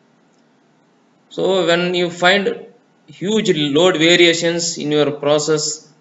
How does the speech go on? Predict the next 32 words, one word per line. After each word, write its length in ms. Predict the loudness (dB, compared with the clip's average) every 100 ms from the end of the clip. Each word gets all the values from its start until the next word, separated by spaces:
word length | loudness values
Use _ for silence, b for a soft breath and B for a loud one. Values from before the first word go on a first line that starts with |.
| _ _ _ _ _ -14
uh, 100 | 0
where 240 | 2 4
you 100 | 2
are 180 | 2 2 0 -6
applying 640 | 0 0 2 -2 -8 -16
motors, 760 | -12 -4 -2 2 2 0 -4 -12 -20 _ _
so 100 | -2
you 160 | -2
can 240 | 0 -2 -2
think 220 | -4 -2
of 260 | 0 0 -2
applying 420 | -6 -2 0 0
this 200 | -2 -4
variable 560 | 0 0 2 2 -2 -6
frequency 520 | -10 -10 -6 -6 -4
drive 220 | -2 -2
technology. 680 | -4 -4 -2 -2 -2 -6 -8 -20 _ _ _ _ _
So 160 | -10
the 380 | 2 4 4 2
speed 380 | -2 -4 -2 2
reduction 480 | 2 2 0 -4 -4
depend 360 | -4 -2 -2
on 200 | 0 0
the 320 | 0 -2 -2 -10 _ _ _
characteristics 920 | 0 2 2 2 0 0 -4 -8 -4
of 240 | -4 -4 -4
load 320 | 0 0 0
being 320 | 0 0 0
driven 280 | 0 0 0
by 140 | -2
this 220 | -2 -6
motor. 580 | -6 -4 -2 -2 -2 -10